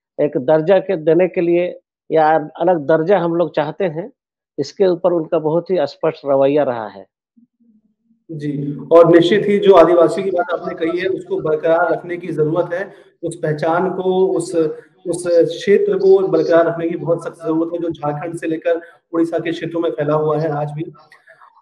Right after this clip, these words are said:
Speaker 2: तो प्रहलाद जी, हम, अगला सवाल मेरा ये है कि चार साल में द्रौपदी मुर्मू ने परिवार के तीन लोगों को खोया।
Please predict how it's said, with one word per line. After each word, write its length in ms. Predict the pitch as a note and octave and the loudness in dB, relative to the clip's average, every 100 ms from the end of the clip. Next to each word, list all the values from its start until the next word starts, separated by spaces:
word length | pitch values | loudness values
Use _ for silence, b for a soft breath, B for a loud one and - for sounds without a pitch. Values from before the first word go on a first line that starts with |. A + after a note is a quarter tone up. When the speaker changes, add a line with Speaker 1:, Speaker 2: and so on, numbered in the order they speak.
| _ | _
Speaker 2:
तो 80 | C4 | -4
प्रहलाद 340 | B3+ G3 A3+ B3 | 2 4 4 2
जी, 160 | C4+ | 0
हम, 280 | D#3 G#3 A#3+ | 0 0 0
अगला 380 | - F3+ F#3 A#3 | 0 -2 4 4
सवाल 280 | G#3+ G3 G#3+ | 4 0 0
मेरा 200 | F#3+ G3+ | 0 -2
ये 240 | E3 F3 | -2 -4
है 160 | F3+ G#3 | -4 -6
कि 240 | - A#3+ - - | -8 -10 -10 -4
चार 300 | F3+ A3 A#3 | 0 2 0
साल 340 | - F3 E3+ | 0 -2 0
में 240 | E3+ G3 G3 | -2 -2 0
द्रौपदी 440 | E3+ D3 F#3 F3 | 0 0 -2 -4
मुर्मू 200 | E3 E3+ | -4 -4
ने 100 | F3 | -6
परिवार 320 | F#3 E3 D#3+ | -4 -2 -2
के 120 | E3 G3 | -4 -10
तीन 360 | - F#3+ F#3+ | -14 -8 -4
लोगों 260 | F3+ E3 F3 | -4 -4 -6
को 160 | F#3+ | -8
खोया। 520 | - - D3+ C#3 - | -12 -4 -4 -4 -8